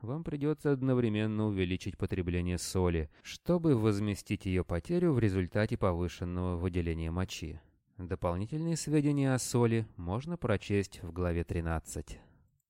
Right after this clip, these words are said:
Эндрю Бауман на себе испытал различные проявления обезвоживания, которые следовали одно за другим, пока ему в конце концов не сказали, что его положение безнадежно.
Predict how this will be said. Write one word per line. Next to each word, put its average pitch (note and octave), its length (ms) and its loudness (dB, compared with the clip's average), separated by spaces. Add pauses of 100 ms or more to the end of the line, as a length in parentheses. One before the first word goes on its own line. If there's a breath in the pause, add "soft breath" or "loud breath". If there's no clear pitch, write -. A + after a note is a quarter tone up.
(1200)
Эндрю A2 460 2
Бауман D#3 580 0 (180)
на D#3 200 -4
себе G#2 440 2
испытал F#2 540 -2
различные F2 540 -2
проявления G2+ 560 -2
обезвоживания, E2+ 960 -2
которые F3 420 0
следовали B2+ 540 2
одно F#2+ 300 0
за F#2 120 0
другим, F2 500 -2 (440 soft breath)
пока F2 300 -4
ему E2 300 -4
в - 40 -12
конце F3+ 320 -6
концов D#3+ 500 0
не C3 120 -2
сказали, G#2+ 600 0
что A2+ 440 -2
его A2 320 4
положение F2 560 0
безнадежно. E2 800 -2